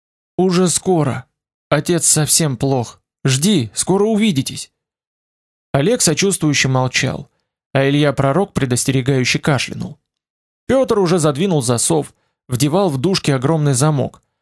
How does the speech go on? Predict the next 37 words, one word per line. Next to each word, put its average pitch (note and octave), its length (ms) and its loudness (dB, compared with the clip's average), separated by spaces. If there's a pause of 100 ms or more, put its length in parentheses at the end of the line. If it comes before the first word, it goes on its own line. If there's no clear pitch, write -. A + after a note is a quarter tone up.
(320)
Когда D3 240 2
он A3 80 0
снял A3 300 0
с - 80 -2
пояса G3 400 2
огромный D3+ 380 0
золотой C#3+ 440 0
ключ F3+ 360 0
и B2+ 40 0
вставил C#3+ 400 0
в A#2+ 60 -2
замочную C#3+ 480 0
скважину, D#3 560 -2 (340)
Томас C#4 400 0
уже, G3+ 400 0
пошатываясь, E3 800 0
подошел F3 400 0
к G3+ 60 -18
колеснице. G#3 680 0 (420)
Олег C#3 380 0
помог E3+ 340 0
ему C#3+ 160 0
влезть, B2+ 480 0 (380)
а C#3 120 -2
Илья C3+ 320 0
Пророк C3+ 460 0
накрыл D3 400 0
обоих B2+ 340 -2
шкурой. - 520 -4 (640)
Петр A3 280 2
обернулся. C#3+ 720 0 (520)
Лохматые D3 520 0
брови D3+ 280 0
взлетели C3+ 500 0
на C#3 140 0
середину C3 460 0
лба, B2 360 -2